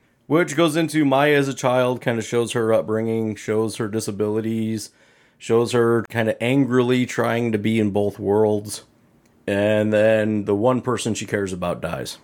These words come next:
and is killed by Ronin.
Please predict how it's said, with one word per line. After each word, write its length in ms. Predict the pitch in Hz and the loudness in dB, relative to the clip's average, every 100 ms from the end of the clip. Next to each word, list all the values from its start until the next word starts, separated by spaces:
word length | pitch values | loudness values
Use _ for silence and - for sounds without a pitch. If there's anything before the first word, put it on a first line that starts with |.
| _ _ _ | _ _ _
and 180 | 98 95 | -4 0
is 120 | 107 | -2
killed 420 | - 123 113 104 107 | 0 0 2 0 -2
by 460 | 92 95 92 90 _ _ _ | 0 0 -2 -6 _ _ _
Ronin. 460 | 92 85 82 69 | -2 -2 -4 -10